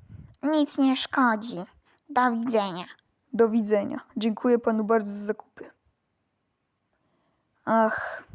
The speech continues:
Speaker 2: ci klienci. Dobrze, że nigdy nie proszą o te grosiki, bo dzięki temu stać mnie na nowy telefon. Mam nadzieję, że przyjdzie tu jutro, bo jutro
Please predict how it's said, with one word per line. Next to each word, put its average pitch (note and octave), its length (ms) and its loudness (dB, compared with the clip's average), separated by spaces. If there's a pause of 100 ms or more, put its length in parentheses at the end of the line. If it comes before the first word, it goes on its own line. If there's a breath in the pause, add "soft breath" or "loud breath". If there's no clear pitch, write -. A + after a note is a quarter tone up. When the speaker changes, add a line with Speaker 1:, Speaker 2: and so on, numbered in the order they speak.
(160)
Speaker 2:
ci - 160 -14
klienci. A3 680 -2 (680)
Dobrze, C4+ 360 6
że A#3+ 120 2
nigdy A3+ 300 4
nie A3 100 0
proszą A3 420 0
o G#3+ 40 -2
te G#3+ 140 -6
grosiki, G#3 760 -4 (240 soft breath)
bo C4 120 4
dzięki A#3+ 320 4
temu G#3+ 360 2 (380)
stać - 440 2
mnie B3 160 2
na G3+ 180 -4
nowy G3+ 280 -6
telefon. B3 560 -2 (1000 loud breath)
Mam C#4 140 8
nadzieję, B3 320 6
że A3+ 140 0
przyjdzie G#3+ 340 -4
tu - 140 -2
jutro, A3+ 400 -2 (680)
bo C4 220 6
jutro A3+ 640 4